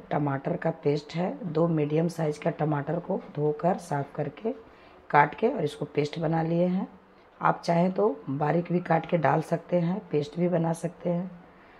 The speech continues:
और तीन प्याज लिए हैं, सबसे बड़ा ये प्याज है स्वादिष्ट बढ़ाने के लिए। तो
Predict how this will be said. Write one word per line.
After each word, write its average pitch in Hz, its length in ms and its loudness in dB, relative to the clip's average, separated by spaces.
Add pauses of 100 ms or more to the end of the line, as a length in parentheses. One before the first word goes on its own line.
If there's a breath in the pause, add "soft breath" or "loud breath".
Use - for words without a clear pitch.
(240 loud breath)
और 160 260 0 (680)
तीन 214 240 4 (100)
प्याज 160 320 6
लिए 180 240 4
हैं, 190 280 2 (280)
सबसे 151 400 -2
बड़ा 170 220 4
ये 175 120 6 (120)
प्याज 151 340 0
है 180 260 -2 (100)
स्वादिष्ट 147 540 -2
बढ़ाने 160 400 0
के 165 120 -4
लिए। 165 280 0 (1000 loud breath)
तो 156 120 -2